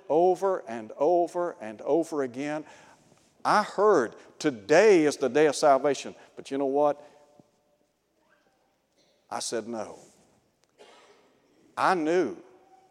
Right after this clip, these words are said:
I knew the Bible says I need to be living a faithful life in Christ Jesus. I just didn't listen.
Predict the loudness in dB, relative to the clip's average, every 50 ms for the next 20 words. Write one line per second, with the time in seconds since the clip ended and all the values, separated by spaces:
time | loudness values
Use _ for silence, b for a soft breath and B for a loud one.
0 | _ _ _ _ _ _ _ _ _ _ _ _ -2 2 4 6 6 4 4 2
1 | 2 4 4 4 2 2 -2 0 2 4 4 4 4 4 2 0 0 0 0 0
2 | 2 0 -2 -4 -8 -12 B B B B B -4 -4 -2 -2 -2 -4 -4 -4 -4
3 | -4 -4 -2 0 0 0 0 0 -4 -10 -10 -10 -6 -4 -4 -4 -4 -6 -8 -6
4 | -6 -4 -4 -6 -6 -8 -14 -16 -12 -8 -6 -6 -6 -8 -10 -12 -12 -12 -10 -12
5 | -14 -16 -16 -16 -16 -16 -16 -18 _ _ _ _ _ _ _ _ _ _ _ _
6 | _ _ _ _ _ _ _ _ _ _ _ _ _ _ _ _ _ _ _ _
7 | _ _ _ _ _ _ _ _ _ _ _ _ _ _ _ _ _ _ _ _
8 | _ _ _ _ _ _ _ _ _ -20 -20 -18 -16 -14 -12 -8 -8 -8 -8 -8
9 | -12 -18